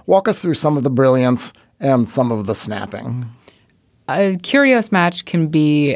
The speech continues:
Speaker 2: uh, pyrotechnic. I mean, he has amazing hands. Um, he is, he plays a lot of variety. Um, he has an ability to,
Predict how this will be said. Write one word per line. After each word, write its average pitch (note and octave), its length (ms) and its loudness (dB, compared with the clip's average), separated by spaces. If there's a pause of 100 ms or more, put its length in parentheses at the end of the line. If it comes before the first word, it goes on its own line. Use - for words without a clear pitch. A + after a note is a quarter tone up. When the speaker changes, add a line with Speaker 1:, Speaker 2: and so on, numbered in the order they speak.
(120)
Speaker 2:
uh, - 240 -8 (560)
pyrotechnic. D#3+ 720 0
I C#3+ 40 2
mean, D#3+ 140 2
he E3+ 140 2
has D#3 320 0 (180)
amazing D#3+ 440 2
hands. D#3+ 760 -4
Um, C#3+ 320 -6 (320)
he D3 720 2
is, D3+ 260 -2 (400)
he E3+ 140 -2
plays F3+ 200 2
a F3 60 2
lot D3+ 220 4
of D3+ 60 -2
variety. C#3+ 720 2 (280)
Um, C#3+ 220 -2
he C#3+ 500 -4 (340)
has D#3+ 360 -2
an E3+ 220 0
ability D#3 500 2
to, C#3+ 680 0